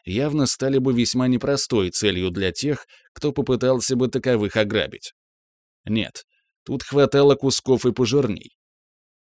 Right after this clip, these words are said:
Как пить дать, парочку-другую караванов на следующем же привале догонят и распотрошат местные бандиты.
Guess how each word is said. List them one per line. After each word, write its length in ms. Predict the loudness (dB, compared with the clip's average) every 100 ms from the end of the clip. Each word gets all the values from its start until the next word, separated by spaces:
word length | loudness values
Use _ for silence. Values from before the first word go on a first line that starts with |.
| _
Как 280 | -4 -4 -2
пить 280 | -2 -2 0
дать, 400 | -2 -2 -6 -10 -2
парочку-другую 1040 | 2 2 2 0 0 4 4 4 2 4
караванов 720 | 4 4 4 2 0 -2 -12 -10
на 120 | -6
следующем 560 | -2 0 2 2 2 2
же 120 | 0
привале 420 | 0 2 2 2
догонят 640 | 2 0 2 2 0 -6 -10
и 100 | -2
распотрошат 800 | -2 0 0 2 0 2 0 2
местные 440 | 0 0 0 0
бандиты. 520 | 0 0 -2 -6 -14